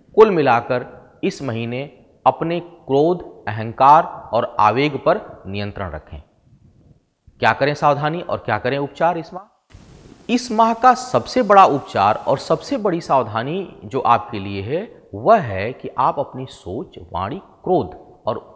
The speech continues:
उतावलेपन पर पूरी तरह नियंत्रण रखें। इसके लिए आप योग का सहारा ले सकते हैं। चांदी के बर्तन में पानी और दूध का सेवन करें और गर्म वस्तुओं को खाने से परहेज रखें। साथ ही यात्रा के दौरान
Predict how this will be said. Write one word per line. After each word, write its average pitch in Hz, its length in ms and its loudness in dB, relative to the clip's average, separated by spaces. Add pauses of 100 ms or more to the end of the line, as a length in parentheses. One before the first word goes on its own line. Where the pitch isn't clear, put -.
(180)
उतावलेपन 175 600 2
पर 180 180 0 (340)
पूरी 240 240 -6
तरह 160 260 0 (300)
नियंत्रण 127 480 -4
रखें। 87 260 -10 (1160)
इसके 220 280 -4
लिए 254 200 -2
आप 208 460 6
योग 120 320 -2
का 156 100 0
सहारा 123 300 -4
ले 107 140 -6
सकते - 300 -18
हैं। 69 160 -18 (380)
चांदी 127 280 0
के 175 140 -4
बर्तन 104 320 -6
में 156 120 -6 (120)
पानी 101 300 -6
और 104 160 -8
दूध 101 240 -10
का 120 120 -8
सेवन 110 320 -10
करें 170 280 -8
और 107 240 -6 (160)
गर्म 175 220 0
वस्तुओं 127 340 -8
को 156 120 -10
खाने 104 320 -10
से 180 120 -12 (160)
परहेज 131 300 -4
रखें। 160 380 -8 (300)
साथ 202 360 2
ही 110 100 -6 (320)
यात्रा 131 380 4
के 151 160 -4
दौरान 113 460 -2